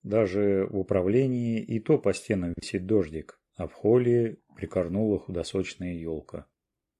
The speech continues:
«Пока не уберут, нормальной работы не будет», решил Васютка, натягивая на ходу куртку. «Эй, Егорёк, постой-ка!» Игорь послушно остановился, проклиная себя за то,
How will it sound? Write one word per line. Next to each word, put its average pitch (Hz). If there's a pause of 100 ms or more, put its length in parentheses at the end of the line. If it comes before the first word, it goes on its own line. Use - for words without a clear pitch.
(140)
«Пока 107
не 104
уберут, 98 (160)
нормальной 117
работы 117
не 117
будет», 120 (200)
решил 92
Васютка, 92 (300)
натягивая 110
на 92
ходу 87
куртку. - (840)
«Эй, 113
Егорёк, 107 (240)
постой-ка!» 123 (500)
Игорь 117
послушно 104
остановился, 104 (120)
проклиная 101
себя 92
за 85
то, 123